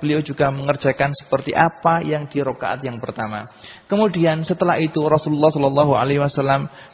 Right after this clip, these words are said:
berdiri dan khutbah,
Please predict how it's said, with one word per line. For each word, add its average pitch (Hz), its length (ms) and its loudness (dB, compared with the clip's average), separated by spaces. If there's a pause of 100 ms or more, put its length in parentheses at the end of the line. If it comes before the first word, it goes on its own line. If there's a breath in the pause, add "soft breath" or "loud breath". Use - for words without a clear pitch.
berdiri 156 480 4 (160)
dan 160 320 -2 (640)
khutbah, 143 720 0